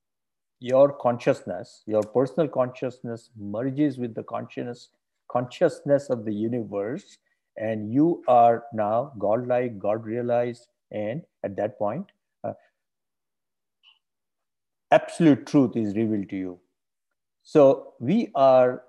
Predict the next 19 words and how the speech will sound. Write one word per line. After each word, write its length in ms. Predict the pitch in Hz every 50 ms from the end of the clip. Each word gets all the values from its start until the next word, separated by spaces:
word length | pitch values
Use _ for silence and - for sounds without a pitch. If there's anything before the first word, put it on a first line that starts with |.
| _ _ _
fortunate 800 | _ - 113 110 110 110 - 147 123 98 95 101 101 _ - _ _ _ _ _ _ _ _ -
to 140 | 120 110
have 460 | 92 - 120 117 110 101 98 101 101 - _ _ _ _ _ _ _ _ -
in 100 | 113 110
our 260 | 107 113 127 135 127 117
lineage 640 | 110 107 110 117 113 107 98 98 90 - _ _ _ _ -
all 200 | 104 107 123 135
the 120 | 127 127
masters 720 | 107 107 107 101 110 - - - 107 98 95 98 _ _ _ _
who 80 | - 113
have 160 | 110 104 101
reached 420 | 98 101 113 120 107 - - _ - - 104
this 220 | 101 104 98 -
samadhi 420 | - 101 104 107 107 107 110 107
state 340 | 101 - - 110 104 104 -
of 140 | 101 98 -
super 280 | - 113 101 - 117 104
consciousness 680 | - - 104 104 - - 117 104 - - 107 104 - -
state, 320 | _ - 95 92 98 -